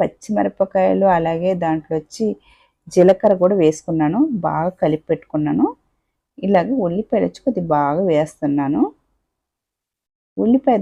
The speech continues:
దోశ అంటే ఉల్లిపాయలు కొద్దిగా బాగా ఉండాలి. మన ఇంట్లో ఇడ్లీ కారపొడి అయినా సరే, నువ్వుల కారపొడి అయినా సరే, ఇలాగ పైన వేసుకోవడం వల్ల ఇంకా మంచి టేస్ట్ అయితే ఉంటుంది ఉల్లిపాయ దోశకి. అలాగే పైన వచ్చేసి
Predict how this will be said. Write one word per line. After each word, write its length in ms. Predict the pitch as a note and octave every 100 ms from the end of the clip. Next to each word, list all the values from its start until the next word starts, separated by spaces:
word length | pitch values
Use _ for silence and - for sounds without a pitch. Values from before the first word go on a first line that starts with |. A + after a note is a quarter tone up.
| F3+
దోశ 180 | F3 F#3 E3
అంటే 200 | F3 - -
ఉల్లిపాయలు 400 | F#3 G3+ G#3 G3+ F#3
కొద్దిగా 260 | E3 D3+ D3
బాగా 220 | C#3+ E3 D#3
ఉండాలి. 400 | D3 C#3+ C#3 G3+ G#4+ - _ _ _ _ _ _ _ _ _ _ _ _ _
మన 100 | G3 G3
ఇంట్లో 300 | G3 F#3+ A3 F#3+
ఇడ్లీ 300 | E3+ F3+ A3+ A3+
కారపొడి 460 | G#3+ F#3+ F#3 F3+
అయినా 180 | E3+ E3+ F3+
సరే, 260 | - D#3+ D#3+ D#3 E3
నువ్వుల 380 | E3 F#3 A3+ A3+
కారపొడి 460 | G#3+ F3 E3+ E3+ D#3+
అయినా 180 | D#3 D#3+ D#3+
సరే, 240 | E3 D3+ D#3 - _ _ _ -
ఇలాగ 220 | D#3 D#3 - E3
పైన 240 | D#3 G#3+ A#3
వేసుకోవడం 480 | F#3 F3+ - G3+ F#3 E3+
వల్ల 180 | E3+ G3+ F3
ఇంకా 200 | F3+ A3 G#3+ D#3
మంచి 380 | - F#3 - A3 -
టేస్ట్ 300 | E3+ E3+ -
అయితే 180 | D#3 D3+ D#4
ఉంటుంది 360 | A3+ F3+ E3+ A3+ F4+
ఉల్లిపాయ 340 | A#3+ G3+ F3+ D#3
దోశకి. 400 | D3 C#3 - - - _ _ _ _ - - - _ _ _ _ - _ -
అలాగే 320 | G#3 B3+ E4+ -
పైన 220 | A3 A3 D#4
వచ్చేసి 480 | A#3 - F3+ - F#3